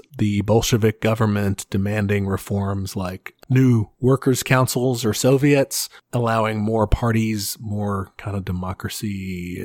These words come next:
less Bolsheviks being in charge of everything, and more kinda local freedoms. And it gets crushed. The, the, you know, the Bolsheviks are like, "No, fuck you. Don't do that."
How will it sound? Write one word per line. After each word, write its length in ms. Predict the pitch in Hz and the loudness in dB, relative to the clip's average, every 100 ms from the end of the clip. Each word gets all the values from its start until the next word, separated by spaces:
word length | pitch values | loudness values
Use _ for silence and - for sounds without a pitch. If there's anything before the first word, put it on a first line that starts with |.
| - | -10
less 460 | - 104 107 - - | -10 -8 -6 -8 -8
Bolsheviks 520 | 90 98 - 101 98 | -6 -6 -4 -6 -8
being 200 | - 113 | -4 -2
in 60 | 127 | 0
charge 220 | 143 139 | 2 2
of 60 | 139 | 2
everything, 460 | 151 156 196 190 - - | 2 4 2 2 -2 -8
and 240 | 110 107 | -6 -4
more 460 | 110 107 101 101 135 | -4 -2 0 0 -2
kinda 200 | - 107 | -4 -4
local 380 | 95 110 - 107 | 0 -2 0 -4
freedoms. 680 | - 95 95 90 120 - - _ _ _ - | -2 -4 -4 -6 -8 -12 -14 _ _ _ -2
And 140 | 147 | 2
it 60 | 151 | 4
gets 180 | 147 - | 4 0
crushed. 420 | - 92 - - _ - | -2 -2 -4 -10 _ -4
The, 200 | 131 113 | -2 -2
the, 240 | 101 110 | -4 -8
you 120 | 123 | -4
know, 100 | 90 | -4
the 100 | 92 | -4
Bolsheviks 560 | 101 101 - 98 - - _ - | 0 0 0 -8 -8 -12 _ -8
are 100 | 110 | -6
like, 220 | 104 92 _ - | -4 -8 _ -2
"No, 220 | 127 98 | -2 -2
fuck 300 | - 107 - | -2 -2 0
you. 300 | 113 101 - - | -2 -2 -8 -4
Don't 180 | 104 98 | -2 0
do 80 | 104 | -2
that." 220 | 90 | -2